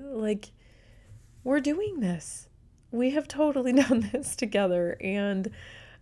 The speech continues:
I have secretly been checking and waiting for this day for a while. Like, I knew it was coming. I,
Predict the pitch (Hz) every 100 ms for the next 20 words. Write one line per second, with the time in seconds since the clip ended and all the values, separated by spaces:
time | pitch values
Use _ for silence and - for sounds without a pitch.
0 | - - 214 214 247 277 320 - 240 233
1 | 220 214 208 202 190 185 185 185 - 202
2 | 202 185 170 165 165 165 170 - _ _
3 | _ _ - _ - - - 175 175 208
4 | 233 311 339 - _ 208 185 180 165 151
5 | 147 143 151 175 - 165 156 - - 139
6 | 147 151 190 220 - - - - - -
7 | - 240 285 208 160 156 165 214 - 247
8 | 190 185 180 175 185 214 226 - 214 214
9 | 214 214 208 214 214 - - - - -
10 | 185